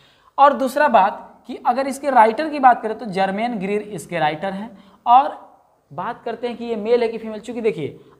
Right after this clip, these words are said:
अक्सर क्या होता है ना, ऑस्ट्रेलियन हो चाहे अमेरिकन हो, उसका नाम ही समझ में नहीं आता है, समझ में ही नहीं आता है कि वो मेल है कि फीमेल है।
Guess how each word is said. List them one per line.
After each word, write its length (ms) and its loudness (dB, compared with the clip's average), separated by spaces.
अक्सर 260 -6
क्या 140 0
होता 140 -4
है 60 -4
ना, 160 -10
ऑस्ट्रेलियन 500 -4
हो 140 -4
चाहे 200 -2
अमेरिकन 400 -2
हो, 80 -4
उसका 260 -8
नाम 360 2
ही 100 -2
समझ 260 0
में 140 -4
नहीं 140 -6
आता 220 -8
है, 120 -10
समझ 320 -6
में 120 -4
ही 60 -4
नहीं 140 2
आता 160 0
है 60 0
कि 60 -6
वो 80 -2
मेल 240 2
है 80 4
कि 80 -6
फीमेल 340 -4
है। 60 -12